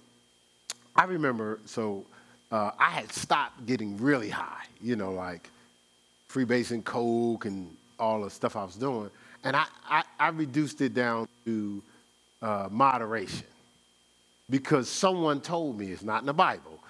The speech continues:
but someone told me, "You can do anything you want as long as it's in moderation." Now, I didn't ask any questions, Trina, because I didn't really want to totally stop. So why would I question moderation?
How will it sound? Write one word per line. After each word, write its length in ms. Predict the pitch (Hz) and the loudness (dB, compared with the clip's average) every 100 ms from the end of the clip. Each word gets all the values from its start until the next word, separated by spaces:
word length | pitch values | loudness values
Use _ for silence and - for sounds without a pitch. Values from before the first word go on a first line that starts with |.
| - - | -20 -6
but 120 | 113 | -4
someone 320 | - 131 120 | 0 0 0
told 260 | 127 147 117 | 0 -2 0
me, 100 | 104 | -4
"You 180 | 117 170 | -4 -4
can 80 | |
do 100 | 139 | 0
anything 240 | 135 143 120 | 0 0 -2
you 100 | 123 | -2
want 160 | 127 | -4
as 40 | 107 | -2
long 200 | 120 117 | -4 -4
as 100 | 98 | -6
it's 160 | 101 | -6
in 120 | 95 98 | -4 -6
moderation." 720 | 98 92 87 95 82 - - _ _ _ _ - | -4 -6 -6 -10 -10 -18 -20 _ _ _ _ -2
Now, 200 | 165 170 | 2 4
I 60 | 214 | 4
didn't 260 | 233 143 - | 2 -4 2
ask 400 | 160 240 247 - | 4 4 -2 -2
any 180 | 151 123 | 0 0
questions, 540 | - 113 101 104 95 | 2 0 0 -6 -10
Trina, 360 | - 110 104 120 | -4 -4 -2 -2
because 640 | 117 117 117 113 110 104 - - _ _ - | -4 0 2 2 0 -4 -14 -20 _ _ 0
I 120 | 113 | 2
didn't 180 | 123 117 | 2 0
really 200 | 117 110 | 0 0
want 220 | 107 101 | 0 -2
to 60 | |
totally 260 | 110 98 95 | -2 -4 -4
stop. 420 | - 185 - - | 0 0 0 -12
So 160 | - 101 | -8 -4
why 220 | 98 113 | 2 2
would 140 | 117 | 4
I 100 | 120 | 2
question 480 | 123 131 131 - 143 | 2 2 2 0 2
moderation? 580 | 139 143 165 190 180 | 4 4 2 -2 -4